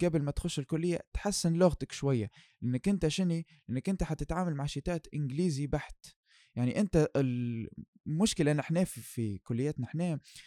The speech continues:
إن إحنا الدكتور لما يجي يشرح في ال-، في المحاضرة يشرح فيها بالعربي،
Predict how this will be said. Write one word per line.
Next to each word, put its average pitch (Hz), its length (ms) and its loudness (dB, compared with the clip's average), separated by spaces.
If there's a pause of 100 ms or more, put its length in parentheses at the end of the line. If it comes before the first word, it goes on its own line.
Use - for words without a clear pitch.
(380)
إن 123 80 2
إحنا 170 380 0
الدكتور 143 720 4
لما 143 200 4
يجي 160 280 2
يشرح 170 480 2
في 151 100 4
ال-، 123 480 4
في - 80 -6
المحاضرة 214 480 6
يشرح 240 240 4
فيها 233 120 4
بالعربي، 165 460 4